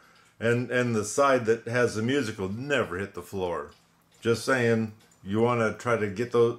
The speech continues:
try to remember to get these things on the right ones. As you can see, this movement is quite tarnished, and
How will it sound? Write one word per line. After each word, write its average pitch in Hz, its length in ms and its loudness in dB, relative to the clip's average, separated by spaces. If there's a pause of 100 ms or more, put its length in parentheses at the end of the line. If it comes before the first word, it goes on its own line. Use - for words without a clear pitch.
(160)
try 151 160 2
to 139 80 0
remember 113 400 0
to 98 80 -2
get 98 200 -6
these 110 220 -4
things 113 300 0
on 98 140 0
the 98 80 0
right 98 260 0
ones. 90 540 -6 (3000)
As 160 340 2
you 175 160 8
can 143 160 -2
see, 147 220 4
this 139 440 2
movement 135 440 4
is 120 140 4
quite 139 400 -2
tarnished, 135 680 0 (720)
and 123 720 0